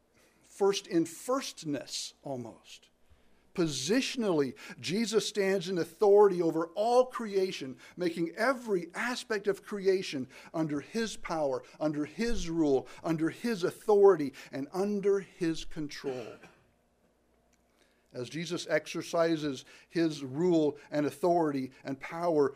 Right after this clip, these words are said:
over all of creation, he uses it in very specific ways.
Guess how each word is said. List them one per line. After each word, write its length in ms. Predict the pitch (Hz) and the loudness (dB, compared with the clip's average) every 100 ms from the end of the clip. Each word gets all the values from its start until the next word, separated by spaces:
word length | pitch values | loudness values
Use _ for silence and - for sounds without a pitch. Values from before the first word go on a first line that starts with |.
| - | -4
over 260 | 147 139 151 | -2 -2 -2
all 300 | 165 175 175 | -2 0 0
of 140 | 170 | -4
creation, 640 | - 160 151 156 - 131 120 - - | -8 -4 -2 -4 -6 -10 -12 -18 -12
he 100 | 185 | -10
uses 560 | 160 180 175 156 143 | -6 -4 -4 -4 -6
it 140 | 151 - - - | -6 -8 -16 -2
in 180 | 147 135 | -2 -2
very 400 | 117 156 170 165 | -4 -4 -2 -6
specific 840 | - - 120 - - 165 160 151 | -8 -12 -10 -10 -8 -8 -10 -12
ways. 640 | 135 127 123 101 95 - | -10 -10 -10 -16 -20 -20